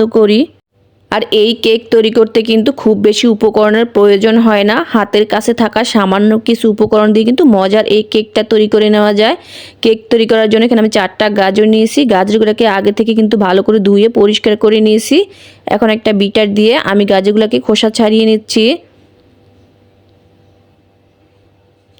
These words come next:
গাজরগুলো খোসা ছাড়িয়ে নিয়েছি। এখন একটা গ্রেটার নিয়েছি, গ্রেটারের মাধ্যমে আমি গাজরগুলোকে কুচি করে নেব।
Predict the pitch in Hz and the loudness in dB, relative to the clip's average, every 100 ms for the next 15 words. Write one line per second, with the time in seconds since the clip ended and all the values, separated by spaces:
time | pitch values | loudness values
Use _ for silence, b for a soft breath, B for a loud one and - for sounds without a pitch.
0 | _ 220 208 226 226 226 226 - 214 226 | _ -4 -2 0 0 0 -2 -2 0 0
1 | 226 214 226 214 208 220 220 214 330 b | 0 0 2 2 0 0 0 0 -2 b
2 | b b - 226 214 208 226 208 196 214 | b b -6 -2 -2 -2 -2 0 0 0
3 | 220 220 220 220 285 370 359 - 208 202 | 0 2 0 0 0 0 -2 -2 -2 0
4 | 220 214 214 196 214 277 254 202 185 214 | 0 0 0 0 0 2 2 2 0 0
5 | 220 220 220 233 214 - 220 220 214 214 | 0 0 -2 -2 -2 -2 0 0 2 2